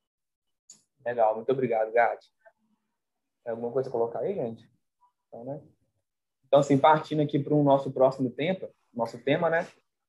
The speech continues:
Que é o educação, formação e informação, que, além de tudo, é um dos nossos princ-, princípios cooperativistas. Então, em dois mil e dezoito, a O C B realizou a Pesquisa Nacional do Cooperativismo,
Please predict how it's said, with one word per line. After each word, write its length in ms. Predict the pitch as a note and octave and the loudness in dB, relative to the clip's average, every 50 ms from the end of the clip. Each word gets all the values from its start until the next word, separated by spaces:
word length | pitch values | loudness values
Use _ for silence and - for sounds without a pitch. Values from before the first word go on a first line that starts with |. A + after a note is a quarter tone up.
| _ _ _ _ _ _ _ _ _ | _ _ _ _ _ _ _ _ _
Que 60 | - B2+ | 0 4
é 60 | B2+ | 6
o 320 | C3 C3 C#3 C#3 C3 C3 | 6 8 8 8 8 8
educação, 680 | C3 C3 C3 C3 - - - - - - D3+ E3+ E3+ | 6 6 4 4 4 2 2 2 2 2 2 2 2
formação 800 | E3+ - D#3+ D#3 D#3 C#3+ C3+ C#3 - - - D3 D3+ E3+ F#3+ A3+ - _ _ _ _ _ _ _ _ _ _ - | 2 2 2 4 4 0 0 -2 -4 -4 -2 -2 0 0 -2 -6 -10 _ _ _ _ _ _ _ _ _ _ -8
e 220 | - E3 - - | -8 -6 -2 2
informação, 840 | G3+ A#3+ C4 C4 - G3 G3+ F#3+ F#3 F3+ E3 - B2 A2+ G#2+ G2+ - _ _ _ _ _ | 4 4 4 4 2 2 2 4 2 0 -2 0 0 0 0 -2 -8 _ _ _ _ _
que, 100 | - E3 | -4 -2
além 260 | D#3+ D#3 D#3 D#3 E3 E3 | 0 0 2 0 -2 -4
de 160 | D3 D3 - | -6 -8 -8
tudo, 280 | - D#3+ E3 F3 E3+ | -6 -4 -2 0 2
é 40 | F3+ | 2
um 100 | F3 F3 | 2 2
dos 100 | F3 E3 | 0 0
nossos 260 | D#3+ D3+ D#3 D#3 - - | 0 0 0 -2 -2 -10
princ-, 460 | - D#3+ E3 D#3+ - _ _ - C3 - - | -8 -8 -8 -8 -10 _ _ -20 -18 -8 -2
princípios 460 | C#3 C3+ C3+ - C3+ C3 C3+ - - | -2 -2 0 2 0 0 0 -2 -2
cooperativistas. 880 | - C3+ C#3 C#3 C3+ C#3 - D#3 A#2 G2+ - _ _ _ _ _ _ _ _ _ _ _ _ _ _ _ _ _ _ _ _ - | 0 2 4 4 2 2 0 -6 -8 -8 -16 _ _ _ _ _ _ _ _ _ _ _ _ _ _ _ _ _ _ _ _ -8
Então, 260 | A2+ A2+ - C3+ D3 | -8 -4 0 2 4
em 40 | F3 | 6
dois 160 | F3 F#3+ F3 | 6 6 6
mil 160 | F3 F3+ G3 F3 | 6 4 4 4
e 20 | |
dezoito, 460 | F3 F3 D3 B2 C3+ E3 F#3 E3+ - | 2 0 2 4 4 4 4 4 4
a 100 | C#3+ C#3+ | 4 4
O 60 | D#3 | 4
C 160 | D3+ - D#3+ D3 | 4 4 2 2
B 140 | C3 C#3 | 4 4
realizou 440 | D3+ D#3 E3 F3 D#3+ C#3 B2+ C3 D3 | 4 4 4 2 0 -2 0 2 2
a 80 | D#3 D#3 | 2 2
Pesquisa 540 | D#3 D#3+ D3+ D3+ - _ - E3 E3 F#3 F#3 | 0 -2 -6 -6 -6 _ -14 -10 -6 -4 -2
Nacional 400 | F3 F3+ F3 - D3+ C#3+ D3 C#3+ | -2 -4 -4 -2 0 0 0 0
do 60 | C#3 | 0
Cooperativismo, 800 | - C#3 C3+ C#3 A#2+ B2+ - - A#2 A#2 C#3+ F3 F3+ C3 C3 | -6 -4 0 0 0 0 0 -4 -10 -8 -6 -6 -6 -8 -10